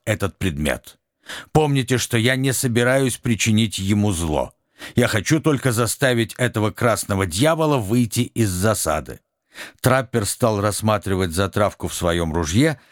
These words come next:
стараясь демонстративно обнаружить свои враждебные намерения. Когда он решил, что дикарь начинает предчувствовать опасность, он направил дуло ружья на него и крикнул очень громко: "Ну, друг,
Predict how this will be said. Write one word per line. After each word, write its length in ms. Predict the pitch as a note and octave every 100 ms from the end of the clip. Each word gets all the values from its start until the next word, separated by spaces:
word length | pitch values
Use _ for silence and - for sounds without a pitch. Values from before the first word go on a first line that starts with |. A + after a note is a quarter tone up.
| -
стараясь 640 | - - C3+ D3 D3+ - -
демонстративно 1000 | F#2+ C#3 C3 - - A#2 - D#3 C#3+ C#3+ -
обнаружить 720 | A#2+ G#2+ G#2+ B2 C3+ A#2+ -
свои 260 | A2 G#2+
враждебные 720 | A2 G#2 F#2+ F2 F#2+ E2+ F2+
намерения. 720 | F2 F2+ D#2+ C2+ A#1+ A#1+ A1+ _ _ - - -
Когда 340 | - F#2 G2+ G#2
он 120 | G2
решил, 360 | G#2 - A#2
что 200 | G#2 -
дикарь 480 | G2 F#2+ - A2 F#2 - -
начинает 580 | G2+ - G2+ G2+ G2 E2+
предчувствовать 800 | G2+ F2+ - G2+ - F#2 F2 - -
опасность, 760 | F2 - D3+ - D#3 C#3 - - _
он 220 | - C#3+ C#3
направил 500 | B2+ C3+ C#3 C3 G#2+
дуло 320 | G#2+ B2 G#2+
ружья 400 | G#2 F2+ G2+ G2+
на 80 | F2+
него 400 | F#2 G2+ E3+ F3
и 120 | - A#2+
крикнул 580 | - C#3+ - C#3+ C#3+ -
очень 400 | A#2+ A#2+ A#2+ A2
громко: 520 | G#2 F2+ C#2 - - _ _ _ _ _ _ -
"Ну, 240 | A#2+ E3+
друг, 460 | D3+ E3+ D#3 -